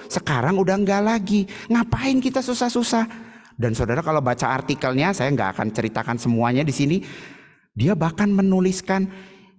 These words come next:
"Gara-gara ini nih, ya, gara-gara kita tuh musingin perjanjian lama, khususnya Ten Commandments ini, ya, itu tuh yang bikin kekristenan tuh jadi kacau."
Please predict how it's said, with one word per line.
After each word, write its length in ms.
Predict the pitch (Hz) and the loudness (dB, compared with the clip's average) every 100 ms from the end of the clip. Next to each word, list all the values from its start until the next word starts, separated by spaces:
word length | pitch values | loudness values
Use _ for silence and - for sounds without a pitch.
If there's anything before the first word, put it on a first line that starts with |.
| - | -4
"Gara-gara 640 | 127 143 160 139 147 160 | 0 2 2 2 0 2
ini 280 | 202 285 262 | 2 4 6
nih, 160 | 208 220 - - - - - - | 4 2 -4 -16 -18 -20 -20 -4
ya, 200 | 123 185 - - - | -2 -2 -4 -8 -4
gara-gara 400 | 127 131 139 143 | -2 0 -2 -2
kita 320 | 151 147 147 | -4 -4 -2
tuh 160 | 196 | 2
musingin 640 | 175 160 - 160 160 160 143 | 4 2 2 2 2 0 0
perjanjian 480 | 135 117 110 113 123 | 2 2 4 2 2
lama, 400 | 110 98 131 - - - - - _ _ _ | 2 2 0 -2 -12 -20 -20 -20 _ _ _
khususnya 640 | - - 110 - 117 139 160 | -6 -2 -2 0 0 0 0
Ten 160 | 117 117 | 0 2
Commandments 560 | 123 117 120 117 120 | 2 2 2 2 2
ini, 320 | 101 110 165 - - - - - _ - - | 2 2 0 -2 -16 -18 -20 -20 _ -10 -2
ya, 240 | 104 160 - - - | -2 -2 -8 -20 -8
itu 240 | - 185 226 | -4 -2 0
tuh 160 | 277 | 2
yang 160 | 254 226 | 2 2
bikin 320 | 160 - 240 | 2 0 0
kekristenan 640 | 226 214 214 214 214 226 | 0 0 -2 0 -2 0
tuh 160 | 226 254 | 2 2
jadi 160 | 170 165 | 2 0
kacau." 640 | 202 214 127 87 - - | -2 -2 -2 -4 -8 -20